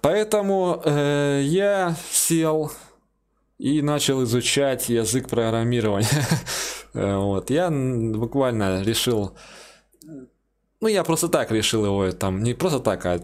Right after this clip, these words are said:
для дела изучать язык программирования. И как раз думаю, на чём бы мне поизучать язык программирования. И я написал себе вот такую вот замечательную программку. Вот. Пока она без названия, назвал её Splitter.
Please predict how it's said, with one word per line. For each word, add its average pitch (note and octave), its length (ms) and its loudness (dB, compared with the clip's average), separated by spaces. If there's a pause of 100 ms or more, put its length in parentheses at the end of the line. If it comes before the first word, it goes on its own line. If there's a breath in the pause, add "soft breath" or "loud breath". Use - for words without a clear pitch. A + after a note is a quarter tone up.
для G#2 380 -4
дела A2 360 0
изучать G#2+ 400 -2
язык B2+ 260 -2
программирования. F3+ 720 0
И - 20 -4
как A3 180 -2
раз F#3 200 2
думаю, D#3 320 0
на C#3+ 100 0
чём G#3 200 0
бы E3 100 2
мне D3+ 180 0
поизучать B2+ 600 0
язык A#2+ 260 2
программирования. A2 800 0
И F3+ 40 0
я G3 100 0
написал C#3+ 440 0
себе B2 280 0
вот E3+ 180 -2
такую F3+ 300 0
вот C3 100 0
замечательную A#2+ 520 0
программку. G2+ 760 -2 (1080 loud breath)
Вот. A2+ 340 0
Пока D#3 300 0
она B2+ 140 0
без D3 180 0
названия, F#3+ 420 0
назвал A#2 380 2
её G#2+ 120 2
Splitter. E3+ 460 -2